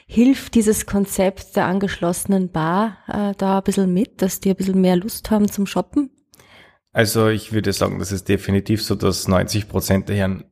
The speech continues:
Speaker 2: extrem ungern einkaufen gehen. Und ja, es ist schon so, dass manche, wenn sie länger sitzen oder, äh, ja, einfach wenn's gemütlicher wird, dass sie dann doch etwas lieber probieren.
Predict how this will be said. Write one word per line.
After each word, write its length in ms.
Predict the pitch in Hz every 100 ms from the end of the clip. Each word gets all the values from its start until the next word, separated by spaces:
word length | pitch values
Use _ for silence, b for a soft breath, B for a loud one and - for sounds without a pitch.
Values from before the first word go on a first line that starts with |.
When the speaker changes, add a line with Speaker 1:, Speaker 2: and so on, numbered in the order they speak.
| _
Speaker 2:
extrem 460 | - - - 101 98
ungern 380 | 120 117 107
einkaufen 580 | 95 92 98 104 95 127
gehen. 380 | 107 107 123 - B B B B B B B B B
Und 680 | - 107 101 101 104 98 - - _ _ _
ja, 360 | - 107 107 123
es 300 | 117 110 -
ist 160 | 113
schon 320 | - 104 98 117
so, 280 | - 113
dass 560 | 113 101 98 - - -
manche, 480 | 98 90 95 - 104
wenn 160 | 95
sie 400 | 92 - 95 92
länger 320 | 87 87 92 92
sitzen 680 | - 120 - - 113 107
oder, 600 | - 95 90 90 90 87 _ _ -
äh, 120 | - - _ _
ja, 300 | - 92 95
einfach 460 | - 101 92 90 -
wenn's 240 | 98 -
gemütlicher 580 | - 110 117 110 104 98
wird, 180 | 107 101
dass 100 | 92
sie 100 | 92
dann 200 | 92 90
doch 280 | 92 - - B B
etwas 420 | B 101 - 87 98
lieber 240 | 98 92
probieren. 540 | - 90 - 80 82